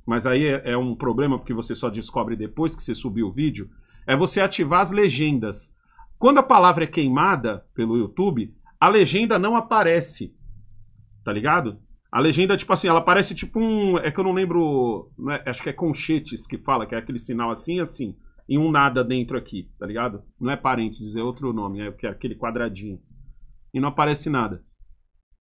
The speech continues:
Aí eu, aí você diz assim, "Negão, mas então o YouTube tá te censurando." Sim.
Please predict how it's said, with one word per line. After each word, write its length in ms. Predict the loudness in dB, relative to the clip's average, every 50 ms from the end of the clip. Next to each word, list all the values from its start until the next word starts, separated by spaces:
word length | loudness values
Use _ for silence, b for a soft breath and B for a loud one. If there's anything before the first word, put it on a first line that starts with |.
| _ _ _ _ _
Aí 200 | 4 6 6 8
eu, 160 | 6 6 6 6
aí 140 | 6 6 6 6
você 200 | 4 2 2 2
diz 140 | 2 2
assim, 220 | 2 2 2 2 4
"Negão, 260 | 4 6 6 4 4
mas 160 | 4 2 0 0
então 180 | 2 2 4
o 40 | 4
YouTube 380 | 4 2 2 2 0 0 2 0
tá 120 | 0 -2
te 100 | 0 0
censurando." 720 | 0 0 0 2 2 4 4 6 4 4 2 -2 -6 -10 -16 _ _ -20 _ -20 _ _
Sim. 460 | -8 -2 0 2 2 2 0 -2 -6